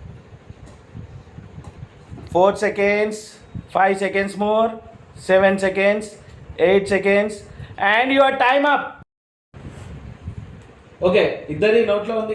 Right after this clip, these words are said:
కాబట్టి no problem, అది తినేసేయండి. ఆ, రండి ఫ్రెండ్స్, చూద్దాం మనం. మీరే చూడండి ఫ్రెండ్స్, ఇక్కడ ఖుషీది త్రీ ఫ్లేక్స్ కింద పడ్డాయి, సేమ్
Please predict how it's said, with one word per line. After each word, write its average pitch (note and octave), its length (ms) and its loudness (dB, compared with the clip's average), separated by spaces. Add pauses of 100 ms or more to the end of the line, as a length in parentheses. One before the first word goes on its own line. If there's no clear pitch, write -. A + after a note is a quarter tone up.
కాబట్టి G#3 340 0 (560)
no F#3+ 60 0 (100)
problem, G3 300 0 (460)
అది - 180 -12
తినేసేయండి. F#3 540 2 (3250)
ఆ, G#3+ 140 -4
రండి G3 220 -2 (180)
ఫ్రెండ్స్, A#3+ 340 0
చూద్దాం A3 340 0
మనం. - 160 -8 (960)
మీరే A3+ 200 6 (100)
చూడండి A3 360 -2
ఫ్రెండ్స్, A3+ 280 -8 (640)
ఇక్కడ F#3 220 2 (160)
ఖుషీది G3+ 460 2 (680)
త్రీ F3+ 120 4 (120)
ఫ్లేక్స్ F#3 380 4 (380)
కింద F3+ 180 -2 (120)
పడ్డాయి, F3 300 4 (420)
సేమ్ F#3 220 4